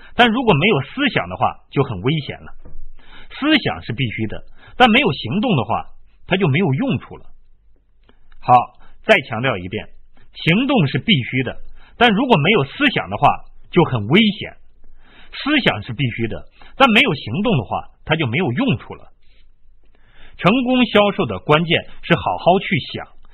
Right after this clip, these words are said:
并把一个计划付诸行动，并且要成功的思考。思维是一切事情的区别。我希望你们以一个不同的思维和心态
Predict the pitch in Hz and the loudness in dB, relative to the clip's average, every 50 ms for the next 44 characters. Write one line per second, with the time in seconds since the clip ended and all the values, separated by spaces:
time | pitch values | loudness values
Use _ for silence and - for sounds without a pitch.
0 | - - - - - 233 214 151 135 113 107 123 165 185 202 - - 254 226 156 | -20 -18 -12 0 2 2 6 6 4 4 4 0 0 2 0 2 2 2 2 4
1 | - - 110 90 - - - - 220 190 117 - 113 101 - - - 80 101 170 | 4 4 2 2 0 -6 -10 -4 -2 -2 -2 -2 -4 -8 -8 -10 -8 -4 -2 0
2 | 180 214 - - _ - _ _ - - - - 226 226 185 - 127 110 - - | 2 2 0 0 _ -20 _ _ -20 -20 -2 2 2 2 2 2 -2 -6 -8 -10
3 | - - - - 151 135 - - - 135 170 185 190 190 180 139 - - - - | -18 -10 -2 0 0 0 0 -2 -2 -2 -2 0 0 0 0 -2 -4 -6 -6 -6
4 | 208 226 - - - - - - - - - - - - - - - - - - | -6 -6 -4 -6 -10 -12 -12 -18 -20 -18 -16 -14 -14 -14 -16 -18 -20 -20 -20 -18
5 | - - - - - - - - - - - 233 262 269 269 233 180 107 95 95 | -18 -18 -18 -18 -18 -20 -20 -16 -14 -6 0 2 4 4 6 4 2 0 0 -4
6 | 113 - - - - 165 139 113 117 131 135 - 151 135 110 - - 143 - - | -10 -12 -14 -4 -2 -2 -2 0 -2 -4 -2 0 0 0 0 0 -4 -6 -6 -6
7 | 90 82 - - - - 131 127 123 - 78 82 - - - - - - - - | -10 -12 -10 -10 -6 -4 -4 -6 -6 -8 -14 -18 -20 -20 -20 -20 -20 -20 -20 -20
8 | - - - - - - - 135 156 175 - - 240 240 226 165 - - - - | -20 -20 -20 -20 -20 -8 0 2 2 2 4 4 4 4 4 4 2 -4 -14 -20
9 | - - - 135 160 180 190 254 240 190 135 120 135 165 165 190 156 139 - 214 | -18 -8 -2 2 4 6 6 6 4 4 2 0 0 0 0 -2 -2 -2 -2 -4
10 | 147 - 117 107 143 165 156 - - - - 175 202 135 101 107 - - - - | -2 -2 -2 -2 -2 -2 -2 -2 -4 -4 0 2 2 2 0 -4 -10 -14 -6 -6
11 | 123 123 - - - 202 202 214 202 175 | -6 -6 -2 2 2 4 4 4 2 0